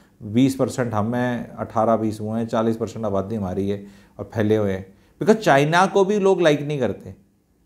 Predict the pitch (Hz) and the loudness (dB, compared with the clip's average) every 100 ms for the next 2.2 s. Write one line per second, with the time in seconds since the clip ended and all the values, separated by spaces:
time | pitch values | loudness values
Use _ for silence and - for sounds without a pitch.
0 | _ - 151 165 135 127 127 139 147 143 | _ -2 0 0 2 2 4 2 0 0
1 | 127 120 135 143 139 123 131 110 104 113 | -2 -2 -2 -4 -6 -4 -4 -4 -8 -12
2 | 113 | -14